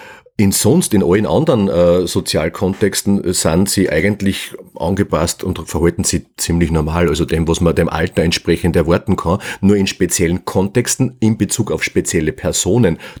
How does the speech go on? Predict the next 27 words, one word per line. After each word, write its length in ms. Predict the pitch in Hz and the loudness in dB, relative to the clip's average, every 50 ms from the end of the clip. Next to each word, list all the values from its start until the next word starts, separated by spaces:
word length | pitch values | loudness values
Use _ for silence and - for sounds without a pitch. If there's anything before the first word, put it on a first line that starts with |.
| - | -6
tun 180 | - 98 95 95 | 0 0 2 2
sie 140 | - - 98 | 2 0 0
das 300 | - 82 78 - - - | 0 0 0 0 -2 -2
nicht. 340 | 87 90 85 - - - - - - - - - - | -2 -2 -2 -4 -8 -12 -12 -14 -14 -14 -12 -8 -4
Und 160 | 92 87 - | -4 -2 2
da 80 | 90 90 | 2 2
ist 160 | 101 - - | 2 2 0
dann 80 | 120 120 | 0 0
schon 140 | - 123 | 0 0
die 80 | 113 127 | 0 0
Frage 280 | 127 - 135 135 113 92 | 0 0 0 0 0 -2
quasi, 300 | - - 76 76 - 101 | -2 -2 -2 -2 -2 -2
ist 280 | - 117 101 - - | 0 -2 -2 0 0
das 140 | 110 101 - | -2 -2 -2
Kind 240 | - - 104 104 98 | 0 0 0 2 0
jetzt 160 | 95 - - | 0 0 0
nur 80 | 101 90 | 0 0
verhaltensauffällig 840 | - 92 80 87 80 - - 87 - 95 90 - - 101 90 90 92 | 0 0 0 0 0 0 -2 -4 -2 -2 -2 0 0 -2 -2 0 -2
oder 160 | 95 - 107 | -2 0 2
nicht? 340 | 120 139 135 - - - - _ - - _ _ - | 2 2 2 2 -2 -8 -16 _ -20 -20 _ _ -14
Wenn 480 | 80 76 87 85 90 117 120 104 95 - _ | -6 -2 0 2 4 4 2 2 0 -4 _
ein 200 | - 85 90 90 | 0 0 0 0
Verhalten 640 | - - 87 73 82 80 87 95 - - 85 85 87 | -2 -4 -8 -4 0 0 0 0 0 -2 -2 0 2
nicht 340 | 95 101 101 - - - - | 2 0 0 -2 -6 -4 -2
bei 100 | - - | -2 -2
verschiedenen 720 | - - 85 - - - 202 220 196 120 87 78 78 69 | -2 -2 -4 -2 0 2 2 2 2 0 -2 -2 -4 -4
Personen 560 | - - 73 - - 82 76 71 69 65 64 | -2 -2 -2 -2 -2 -2 -2 -2 -4 -6 -8